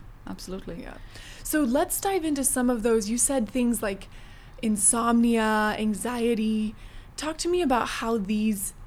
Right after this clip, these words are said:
Speaker 2: can eventually lead to heart issues.
Speaker 1: Mm-hmm. So, um, there are, insomnia is such a multifactorial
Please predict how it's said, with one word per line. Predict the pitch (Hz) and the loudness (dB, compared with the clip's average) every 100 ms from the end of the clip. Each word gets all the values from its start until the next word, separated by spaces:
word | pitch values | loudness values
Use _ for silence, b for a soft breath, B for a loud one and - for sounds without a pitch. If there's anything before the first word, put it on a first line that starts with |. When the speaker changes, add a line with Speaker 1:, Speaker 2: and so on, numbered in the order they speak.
| - - 220 - | -16 -10 -8 -6
Speaker 2:
can | 262 277 | 0 4
eventually | 262 220 233 - 247 220 208 | 4 2 -2 -2 -2 -2 -2
lead | 202 214 240 208 | -2 0 0 0
to | 190 - 214 | -2 -2 -4
heart | 208 - 202 - | -4 -6 -6 -4
issues. | 214 - - - - - | -6 -6 -8 -6 -6 -4
Speaker 1:
Mm-hmm. | 190 185 165 170 B B B B | -4 -4 -4 -8 B B B B
So, | - 226 220 220 220 - | -2 0 0 -2 -4 -4
um, | 208 202 196 196 - - | -2 0 -2 -4 -6 -6
there | 185 220 226 | -2 0 2
are, | 226 226 220 - - - - 214 | 0 0 -4 -8 -20 -20 -10 -2
insomnia | 214 - 208 220 220 220 196 | -2 -2 -2 0 0 -2 -4
is | - | -6
such | 208 208 | -8 -6
a | 202 | -6
multifactorial | 170 165 160 160 - 151 - 151 151 143 139 | -4 -4 -6 -8 -8 -8 -6 -6 -4 -4 -6